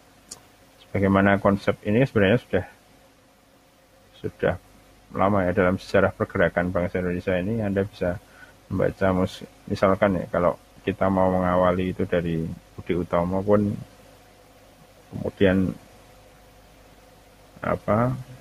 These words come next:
gerakan yang lebih dianggap kurang progresif,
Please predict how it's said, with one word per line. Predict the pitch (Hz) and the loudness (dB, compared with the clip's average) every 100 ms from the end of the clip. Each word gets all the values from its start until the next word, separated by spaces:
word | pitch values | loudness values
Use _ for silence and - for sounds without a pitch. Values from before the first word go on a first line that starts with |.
| - | -10
gerakan | - 90 - 101 95 95 | 0 0 2 0 2 0
yang | 92 87 87 90 - - - - - - - _ - | 2 0 -2 -8 -16 -20 -20 -20 -20 -20 -20 _ -6
lebih | 104 - 110 - - - - - - _ _ _ _ _ - | -6 0 -2 -2 -10 -20 -20 -20 -20 _ _ _ _ _ -4
dianggap | - 101 98 101 98 - | 0 2 4 2 0 0
kurang | 107 101 95 95 101 | 0 2 2 0 0
progresif, | 101 - 92 113 | 0 2 0 0